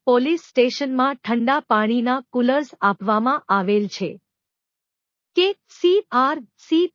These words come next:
અંધજન મંડળ ભુજના સંકલનમાં રહીને દિવ્યાંગો માટે અનેક ઉપયોગી પ્રવૃત્તિઓ કરવામાં આવે છે. ડોક્ટર જયંત ખત્રી પ્રાથમિક શાળાના શિક્ષકો શ્રી આર કે ગુસાઈ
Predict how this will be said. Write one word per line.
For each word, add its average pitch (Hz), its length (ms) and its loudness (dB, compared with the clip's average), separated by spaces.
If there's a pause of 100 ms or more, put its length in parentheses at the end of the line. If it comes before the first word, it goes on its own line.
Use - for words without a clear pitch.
અંધજન 294 560 -2
મંડળ 233 420 0
ભુજના 240 680 -4 (140)
સંકલનમાં 294 720 -2
રહીને 240 440 -2
દિવ્યાંગો 233 680 -2
માટે 214 580 -4
અનેક 254 440 -2
ઉપયોગી 247 540 0
પ્રવૃત્તિઓ 240 720 -2
કરવામાં 208 680 -2
આવે 190 320 -2
છે. - 300 -10 (120)
ડોક્ટર 330 500 0
જયંત 247 560 0
ખત્રી 240 380 -2
પ્રાથમિક 233 640 -4
શાળાના 240 680 0
શિક્ષકો 262 640 -4
શ્રી 262 440 -4
આર 233 240 0
કે 247 200 -4
ગુસાઈ 196 520 -4